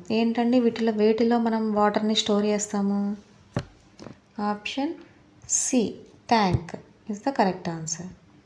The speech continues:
Next question,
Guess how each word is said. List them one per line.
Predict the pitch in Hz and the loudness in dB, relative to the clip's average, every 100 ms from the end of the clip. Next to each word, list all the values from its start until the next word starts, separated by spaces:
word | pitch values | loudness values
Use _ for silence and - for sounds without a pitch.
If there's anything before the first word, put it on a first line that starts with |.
| _ _ - _ _ _ _ - - - _ - _ - - _ - 214 | _ _ -20 _ _ _ _ -20 -20 -20 _ -20 _ -20 -20 _ -6 -4
Next | 214 - | -4 -8
question, | 214 214 - 262 | -2 -2 -2 -4